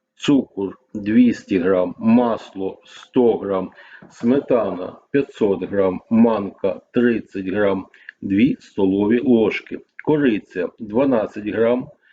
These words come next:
дві третини столової ложки, сіль три грама або дрібка. Рис висипати в гаряче молоко з водою, додати дрібку солі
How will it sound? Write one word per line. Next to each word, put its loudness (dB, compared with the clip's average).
дві 0
третини -2
столової 0
ложки, 2
сіль 0
три 0
грама -2
або -4
дрібка. -4
Рис 0
висипати -2
в -4
гаряче -2
молоко -2
з -4
водою, 2
додати 0
дрібку -6
солі 0